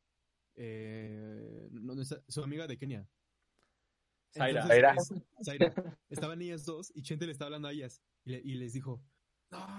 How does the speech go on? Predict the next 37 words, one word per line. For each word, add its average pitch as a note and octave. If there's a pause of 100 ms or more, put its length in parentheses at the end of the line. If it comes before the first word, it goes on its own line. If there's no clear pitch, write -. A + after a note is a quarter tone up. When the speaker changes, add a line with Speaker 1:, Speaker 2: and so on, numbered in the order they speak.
(400)
Speaker 1:
chicas, F3+ (220)
ya C#3+
traigo E3+
carro, F#3+
mija. F3
O E3+
sea, D#3+
ya E3+
tengo, F#3
ya, F3
ya D#3+
tengo G3
carro, F#3
ya. E3+ (440)
¿Cuándo F3+
nos F3+
vamos E3+
a C#3
echar F3
el D#3+
rol? E3
¿Cuándo D#3
vamos D#3
a D3
dar B2
la C3+
vuelta?" C#3
Y B2+
así. C#3 (380)
Y C#3+
dije, D#3
"No F#3+
manches, G3
aquí D3+
son F#3
bien G3
fresas. F#3+